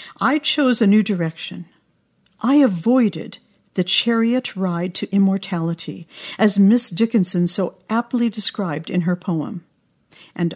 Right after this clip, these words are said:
I chose life. The cycle continues.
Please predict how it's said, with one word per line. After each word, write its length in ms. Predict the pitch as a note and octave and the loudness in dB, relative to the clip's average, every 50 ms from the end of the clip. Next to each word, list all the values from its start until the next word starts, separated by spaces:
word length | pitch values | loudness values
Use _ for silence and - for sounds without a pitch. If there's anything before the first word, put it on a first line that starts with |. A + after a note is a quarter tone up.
| - - | -2 -2
I 420 | F#3 F3+ F#3 F#3+ G3+ A#3 B3+ B3+ - | 0 0 0 0 0 -2 -2 -4 -4
chose 600 | - - - G3+ F3 F3 F3 F3+ F#3+ - - - _ _ _ - | -6 -4 -2 -2 0 0 -2 -2 -4 -4 -6 -10 _ _ _ -4
life. 520 | G3+ F3+ D3+ C#3 C#3 - - - - - _ _ _ _ _ _ _ _ _ - - - - - - _ _ _ - | -2 -2 -2 -4 -8 -12 -16 -18 -20 -20 _ _ _ _ _ _ _ _ _ -20 -20 -20 -20 -20 -20 _ _ _ -2
The 100 | C4 B3 | -2 0
cycle 420 | - - C#4+ D4+ D4 - D4+ C4 | 2 2 2 2 2 2 0 0
continues. 920 | C4 - C4 A#3 A3 - - G#3+ F3+ E3 D3+ - - F#3+ F3+ - - - | 2 4 4 4 4 4 2 2 2 2 0 -4 -6 -8 -10 -10 -10 -10